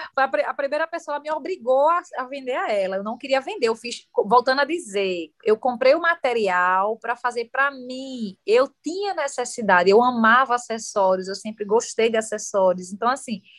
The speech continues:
Eu comprei o material das pulseiras e fiz pra mim. Quando eu terminei de fazer, uma amiga minha viu e fez, "Ah, não, é minha, eu quero, quanto é?" Eu, "Não, não é pra vender, não, é minha." "Não, não, você vai fazer pra vender e eu quero, essa daqui já é minha."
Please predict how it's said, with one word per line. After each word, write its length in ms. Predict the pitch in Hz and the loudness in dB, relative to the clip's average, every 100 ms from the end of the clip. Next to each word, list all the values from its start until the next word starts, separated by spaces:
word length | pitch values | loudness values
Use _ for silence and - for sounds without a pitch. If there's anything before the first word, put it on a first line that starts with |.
| - _ _ | -20 _ _
Eu 160 | 226 311 | 4 4
comprei 320 | 302 277 277 | 4 2 4
o 40 | 254 | 4
material 460 | 247 262 226 226 | 4 2 2 2
das 200 | 240 240 | 0 -4
pulseiras 480 | - 226 - 233 233 | -8 -6 0 0 0
e 80 | 240 | -4
fiz 340 | 254 247 - | -8 -8 -6
pra 300 | - 294 370 339 | 2 6 6 4
mim. 560 | 233 233 233 226 196 | -2 -2 0 0 0
Quando 140 | 214 254 | 0 0
eu 40 | |
terminei 260 | 277 285 277 | 2 0 -2
de 120 | - | -2
fazer, 600 | - 269 240 208 214 240 277 _ - - - | 0 0 0 -2 2 2 0 _ -20 -20 -6
uma 120 | 254 | -4
amiga 300 | 254 277 269 | -2 0 0
minha 240 | 262 285 294 | 0 0 0
viu 240 | 214 254 | -2 -4
e 40 | 277 | -2
fez, 180 | 226 - | -2 2
"Ah, 140 | 262 | 2
não, 100 | 285 | 2
é 80 | 277 | -4
minha, 320 | 277 214 208 | -4 -6 -2
eu 80 | 277 | -2
quero, 240 | 262 220 220 | -2 -4 -4
quanto 340 | 247 240 339 | -8 -4 0
é?" 140 | 226 | 2
Eu, 140 | 214 220 | 0 -2
"Não, 440 | 285 359 440 480 | -2 0 0 -2
não 60 | 427 | -4
é 40 | |
pra 120 | 339 | -2
vender, 300 | 330 359 392 370 | -4 -6 -12 -10
não, 100 | 277 | -8
é 80 | 339 | -8
minha." 580 | 294 302 381 349 214 - _ _ 220 | -10 -4 -2 -2 -4 -8 _ _ 0
"Não, 360 | 240 254 370 | 4 4 4
não, 280 | 302 214 226 | 4 4 2
você 220 | 220 240 | -2 -2
vai 100 | 233 | -2
fazer 220 | 233 233 240 | 0 -2 0
pra 140 | 254 | 0
vender 380 | 262 349 233 226 | -2 -4 -4 -2
e 40 | |
eu 120 | 247 285 | -2 -2
quero, 180 | 240 240 | -2 -4
essa 140 | 262 | -4
daqui 220 | 247 247 | -6 -6
já 160 | 233 240 | -2 -2
é 40 | |
minha." 440 | 381 277 208 190 | -2 -4 -2 -4